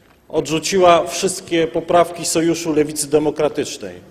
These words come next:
Próbowaliśmy poprawić ustawę, która jest trudna do poprawienia,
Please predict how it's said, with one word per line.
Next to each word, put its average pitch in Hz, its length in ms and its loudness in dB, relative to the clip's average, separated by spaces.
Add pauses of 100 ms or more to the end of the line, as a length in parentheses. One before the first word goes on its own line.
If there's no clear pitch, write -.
(760)
Próbowaliśmy 185 760 8
poprawić 185 680 4
ustawę, 170 580 4
która 175 440 4
jest - 260 4
trudna 170 340 8
do 131 120 4
poprawienia, 131 800 2